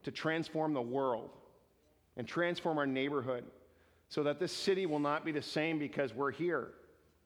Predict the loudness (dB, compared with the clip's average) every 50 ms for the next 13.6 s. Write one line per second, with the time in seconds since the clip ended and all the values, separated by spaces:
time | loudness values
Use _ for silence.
0 | _ _ _ _ _ _ _ _ _ _ 0 2 4 4 4 2 2 0 -2 -2
1 | 0 2 2 2 4 4 2 2 2 4 4 4 2 0 -2 -2 0 2 2 2
2 | 0 0 2 2 2 2 2 -2 -6 -8 -14 -20 -20 -20 -20 -20 _ _ _ _
3 | _ -20 -20 _ _ _ _ -4 _ 2 4 4 4 2 2 2 2 2 2 -2
4 | -8 -16 -20 -12 -4 -4 -2 -2 2 4 4 4 4 2 0 0 0 -2 -2 0
5 | 0 2 2 2 2 2 0 0 0 -2 -2 -2 0 2 2 2 2 2 2 2
6 | 2 2 2 2 2 2 2 2 2 2 2 -2 -2 0 0 0 2 2 0 0
7 | -2 0 0 0 0 0 0 0 0 0 0 0 -2 -2 -2 -2 -4 -6 -6 -6
8 | -10 -18 -20 -20 _ _ _ _ _ _ _ _ _ _ _ _ _ _ _ _
9 | _ -2 -2 0 0 0 0 2 2 2 2 2 -2 -2 0 0 0 0 -4 -10
10 | -12 -14 -14 -12 -12 -14 -14 -16 -18 -20 -18 -10 -10 -10 -6 -4 -6 -6 -4 -6
11 | -8 -6 -8 -6 -6 -4 -4 -4 -6 -4 -4 -4 -4 -4 -4 -6 -6 -10 -12 -12
12 | -10 -8 -8 -4 -4 -4 -2 -2 -2 -4 -4 -4 -4 -6 -6 -6 -6 -6 -4 -2
13 | -2 -2 -2 -4 -4 -2 -2 -2 -2 -2 -6